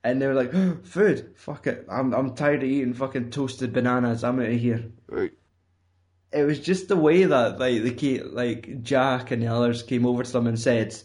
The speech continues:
Speaker 1: like, "Fucking see you tonight, girls."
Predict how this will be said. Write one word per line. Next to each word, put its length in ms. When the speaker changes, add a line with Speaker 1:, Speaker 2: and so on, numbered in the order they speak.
Speaker 1:
like, 480
"Fucking 280
see 180
you 80
tonight, 360
girls." 600